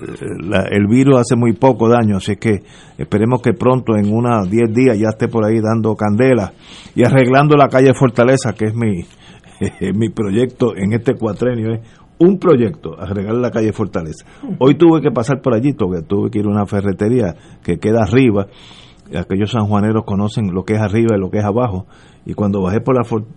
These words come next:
por la for-, calle Fortaleza, parecía que estaba en Ruanda, una cosa espantosa. Eso hay que arreglarlo. Y ya el alcalde dijo que, eh,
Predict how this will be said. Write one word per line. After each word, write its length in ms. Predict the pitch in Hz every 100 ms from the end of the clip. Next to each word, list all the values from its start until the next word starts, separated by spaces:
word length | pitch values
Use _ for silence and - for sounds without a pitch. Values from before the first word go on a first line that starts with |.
| -
por 140 | 104
la 100 | 98
for-, 220 | 90 95 -
calle 220 | 104 113
Fortaleza, 480 | 113 98 104 127 101
parecía 340 | 85 85 101
que 80 | 110
estaba 320 | - 117 117
en 140 | 107
Ruanda, 720 | 90 104 107 117 110 98 87 - - _ -
una 200 | 98 107
cosa 260 | 220 127
espantosa. 880 | 101 - 107 90 - 123 117 - 85 - - - _
Eso 220 | - 110 139
hay 60 |
que 80 | -
arreglarlo. 580 | 127 123 113 101 85 80
Y 140 | 95 98
ya 140 | 110
el 220 | 131 131
alcalde 380 | 101 98 110 120
dijo 200 | 110 120
que, 160 | 113
eh, 60 | 101